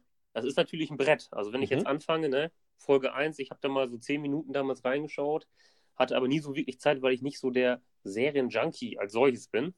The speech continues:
Speaker 1: Kann mir gerne
Speaker 2: Ja,
Speaker 1: wo mal so
Speaker 2: bin ich ja
Speaker 1: Babylon
Speaker 2: auch nicht.
Speaker 1: Berlin fand ich klasse bislang. Das gucke ich dann auch. Dann hab ich aber auch meine Serie, dann hab ich
Speaker 2: Mhm.
Speaker 1: jetzt wieder ein bisschen Zeit, bis die nächste Staffel kommt. Aber dass ich jetzt zwischendurch noch
Speaker 2: Mhm.
Speaker 1: drei, vier andere Serien schaue, also ganz, ganz selten,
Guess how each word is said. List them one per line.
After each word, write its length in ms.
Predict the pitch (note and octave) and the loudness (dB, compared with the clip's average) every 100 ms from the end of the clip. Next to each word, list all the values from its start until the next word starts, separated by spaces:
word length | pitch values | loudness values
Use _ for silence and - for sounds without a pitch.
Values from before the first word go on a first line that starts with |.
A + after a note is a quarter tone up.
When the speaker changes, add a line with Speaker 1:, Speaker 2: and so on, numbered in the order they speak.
| _ _ _ | _ _ _
Speaker 1:
Kann 200 | - C3 | 2 4
mir 120 | D3+ B2+ | 6 6
gerne 260 | C3 D3+ | 6 4
Speaker 2:
Ja, 40 | C3 | 2
Speaker 1:
wo 80 | |
mal 200 | C#3 C3+ | 0 0
so 60 | A#2+ | 2
Speaker 2:
bin 100 | G#2+ | 4
ich 40 | B2 | 4
ja 20 | |
Speaker 1:
Babylon 140 | A#2 D2 | 6 6
Speaker 2:
auch 40 | |
nicht. 40 | - | 4
Speaker 1:
Berlin 260 | A2+ C#3 D3 | 0 -4 -2
fand 220 | B2+ A#2+ | -2 -2
ich 120 | - | -4
klasse 300 | B2 B2+ - | -4 -2 -4
bislang. 420 | C3+ - C#3+ C#3+ | -6 -2 0 0
Das 300 | A#2 - - _ - | -6 -8 -20 _ 0
gucke 200 | D3 F3 | 0 2
ich 60 | |
dann 160 | - D#3+ | 0 0
auch. 140 | D#3+ | 0
Dann 140 | - B2 | 0 2
hab 100 | C3 | 2
ich 140 | - | 4
aber 100 | B2 | 2
auch 100 | A#2+ | 4
meine 200 | B2+ A#2+ | 2 2
Serie, 360 | A2+ B2+ C#3 C#3 | 2 2 4 2
dann 140 | B2 | 0
hab 100 | A#2 | -2
ich 80 | A#2+ | -4
Speaker 2:
Mhm. 60 | - | -6
Speaker 1:
jetzt 100 | A#2 | -2
wieder 140 | A#2 | 0
ein 60 | A#2 | 0
bisschen 220 | A#2 A2+ | -2 -4
Zeit, 300 | - C#3+ D#3+ | 4 6 4
bis 120 | - | -4
die 60 | A#2+ | -4
nächste 220 | A#2+ - | -4 -2
Staffel 280 | - C#3+ B2 | -4 -2 0
kommt. 320 | - F3+ B3 _ _ - | 6 6 4 _ _ 0
Aber 160 | G#2+ | 4
dass 140 | A#2+ B2 | 2 0
ich 100 | B2+ | -2
jetzt 220 | B2 - | -4 -4
zwischendurch 480 | C#3+ C#3+ C3 C3+ B2+ | -6 -4 0 0 2
noch 160 | B2+ | 0
Speaker 2:
Mhm. 40 | A#2 | 4
Speaker 1:
drei, 240 | A#2 C3+ | 4 4
vier 440 | - C#3+ C3+ C3 C3+ | 0 0 2 2 0
andere 240 | D#3+ C3+ | 0 2
Serien 340 | A#2+ A#2+ A2 | 2 0 -2
schaue, 380 | G#2 G#2+ G#2 G2 - _ _ _ _ | -2 2 2 0 -8 _ _ _ _
also 280 | G#2+ G2+ - - _ - | -2 -2 -2 -6 _ 2
ganz, 520 | G#2+ A#2+ - - - - - | 4 4 -2 -18 -20 -16 -2
ganz 220 | A2 G#2 | -2 2
selten, 420 | G#2+ A2+ G#2 F#2 | 2 2 0 -14